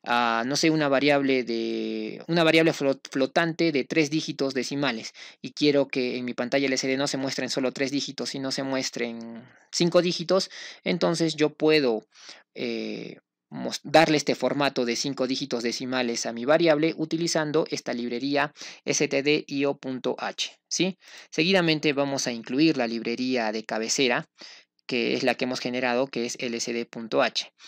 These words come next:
Al ser una librería de cabecera, esta va entre comillas y no entre signos mayor y menor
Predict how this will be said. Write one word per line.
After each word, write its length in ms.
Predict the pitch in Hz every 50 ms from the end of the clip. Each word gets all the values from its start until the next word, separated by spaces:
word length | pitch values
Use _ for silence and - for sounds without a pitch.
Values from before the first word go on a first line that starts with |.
| - - - -
Al 320 | - 123 123 120 120 123
ser 220 | - - 185 185 180
una 160 | 175 160 139
librería 680 | 131 127 123 123 127 135 143 139 131 123 113 - - _ _ _
de 180 | - - 120 117
cabecera, 640 | - - 165 170 165 160 - 160 147 147 151 165 - - - - - _
esta 420 | - 151 147 - - - 170 - - -
va 300 | 135 143 143 147 156 -
entre 300 | - 147 127 - - 123 -
comillas 600 | - 127 139 160 160 147 156 160 165 165 - - -
y 100 | 156 151
no 260 | 160 175 180 185 180 -
entre 260 | 139 123 - 123 127
signos 380 | - - 147 147 143 143 139
mayor 400 | 127 120 120 123 135 139 147 - -
y 80 | 131
menor 380 | 120 110 113 120 127 113 107